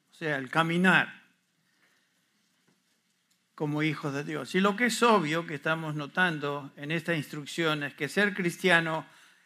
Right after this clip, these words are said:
es ser diferente. Somos distintos a lo que éramos antes de ser cristianos. Un cambio radical ha ocurrido en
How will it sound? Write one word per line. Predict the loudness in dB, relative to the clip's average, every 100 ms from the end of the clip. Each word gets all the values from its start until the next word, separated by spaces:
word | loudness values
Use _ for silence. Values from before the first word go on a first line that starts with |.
| _
es | 0 0
ser | 4 4 4
diferente. | 4 2 4 4 2 -4 -10 -12 _ _ _ _ _ _ _ _ _ _ _ _ _ _ _ _ -10
Somos | 2 8 8 8
distintos | 6 4 4 4 6 4 2 4
a | 2
lo | 2 0
que | 2
éramos | 4 4 2 -2 6
antes | 8 8 4 -2 -6
de | -4
ser | 0 0
cristianos. | -2 -8 -6 -6 -8 -20 -20 -20 _ _ _ _ _ _ _ _ _ _ _ _ _ _ _ -6
Un | -2
cambio | 4 6 6 6 6 4 -2 _ _ _ _
radical | -2 6 6 6 4 10 10 10 6
ha | 4 4
ocurrido | 4 -4 0 4 6 4 2
en | -2 -6 -14